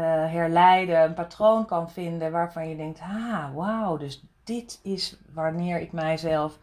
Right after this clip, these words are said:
een fijne dag heb, eh, gegeven. En hoe kan ik nou zorgen dat ik daar meer van krijg?" En daarmee, ehm, zorg je dat dat stressgevoel en die werkdrukgevoel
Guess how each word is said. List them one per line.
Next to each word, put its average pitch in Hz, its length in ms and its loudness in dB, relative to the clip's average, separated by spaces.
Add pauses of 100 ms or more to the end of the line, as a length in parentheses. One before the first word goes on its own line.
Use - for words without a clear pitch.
(400)
een 170 120 -8
fijne 170 320 2
dag 202 240 2
heb, 151 240 -4
eh, 147 260 0
gegeven. 147 720 -4
En 180 140 -2
hoe 196 220 0
kan 233 180 2
ik 233 120 -4
nou 185 140 -2
zorgen 170 400 -2
dat 196 100 -8
ik 208 120 -6
daar 196 160 -2
meer 320 400 0
van 160 220 -6
krijg?" - 540 -10 (680)
En 202 120 -2
daarmee, 214 640 4 (120)
ehm, 185 320 -8
zorg 190 380 -8
je 175 80 -10
dat 175 180 -8
dat - 300 -8
stressgevoel 208 1200 -2
en 175 60 -4
die 175 160 -4
werkdrukgevoel 180 1120 -4